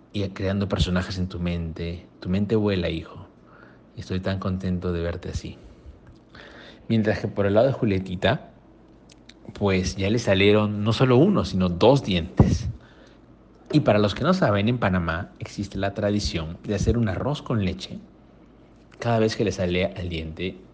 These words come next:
a un bebé. Y ese arroz con leche se comparte con la familia y amigos.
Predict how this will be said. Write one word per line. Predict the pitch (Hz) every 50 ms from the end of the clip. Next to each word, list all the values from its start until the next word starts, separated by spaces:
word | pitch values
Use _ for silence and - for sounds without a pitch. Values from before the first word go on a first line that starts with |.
| - - - - - - - - - -
a | -
un | 71 76 78 80
bebé. | 95 117 180 190 - - - - - - - - - - - - - - - - - - - - - - - - _ - - - -
Y | - 117 110
ese | 107 - 101
arroz | 92 95 95
con | - 92
leche | 90 92 92 104
se | 98 95
comparte | 87 80 80 - 85 - 92 92
con | 92 92
la | 87
familia | - - 87 87 98 110 113 117 117 113
y |
amigos. | 104 92 87 78 64 - - - - -